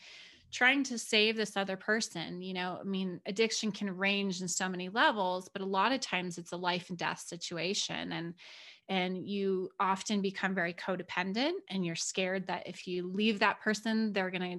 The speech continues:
die or hurt themselves or end up in prison. And, and, you know, y-, so you,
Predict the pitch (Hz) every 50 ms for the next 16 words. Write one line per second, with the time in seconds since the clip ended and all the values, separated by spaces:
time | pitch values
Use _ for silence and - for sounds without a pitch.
0 | - - 196 175 175 180 185 202 233 269 294 254 214 208 196 185 185 - 196 190
1 | 190 - 196 196 214 208 214 233 214 226 247 277 311 294 269 247 202 185 - -
2 | 196 196 190 190 190 190 190 185 - 196 175 175 190 208 226 254 302 339 359 -
3 | - - - - - - - - - _ _ 208 202 196 190 185 185 190 185 -
4 | - _ _ - 202 190 180 175 180 180 175 180 - - - - 202 190 185 180
5 | 175 180 175 180 190 - - - - 233 220 214 214 208 208 208 202 196 -